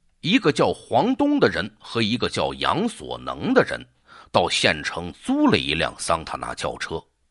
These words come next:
黄东和杨所能都是江川县人，曾经犯有盗窃罪、故意伤害罪，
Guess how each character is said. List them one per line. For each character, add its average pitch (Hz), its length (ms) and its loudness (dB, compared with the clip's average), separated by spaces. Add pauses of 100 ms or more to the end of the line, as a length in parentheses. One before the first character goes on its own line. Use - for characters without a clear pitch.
(460)
黄 135 400 0
东 147 200 0
和 123 160 0
杨 104 280 0
所 65 280 -12
能 76 340 -6 (300)
都 131 220 4
是 82 200 -4
江 95 280 -2
川 92 260 -2
县 73 240 -2
人， 65 240 -8 (400)
曾 120 320 -6
经 110 200 -2
犯 87 220 0
有 60 200 -10
盗 80 280 0
窃 - 280 -4
罪、 - 360 -10
故 107 200 -4
意 82 160 -2
伤 139 260 2
害 82 260 -2
罪， 98 220 -6